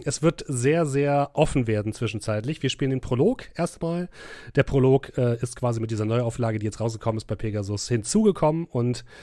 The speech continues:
wird so ein bisschen die Vorgeschichte der Gru-, Spielgruppe beleuchten.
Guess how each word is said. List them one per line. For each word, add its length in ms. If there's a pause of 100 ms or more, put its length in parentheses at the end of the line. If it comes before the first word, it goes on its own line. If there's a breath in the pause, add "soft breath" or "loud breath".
(200 loud breath)
wird 140
so 100
ein 60
bisschen 260
die 340
Vorgeschichte 1120
der 640
Gru-, 300
Spielgruppe 840
beleuchten. 640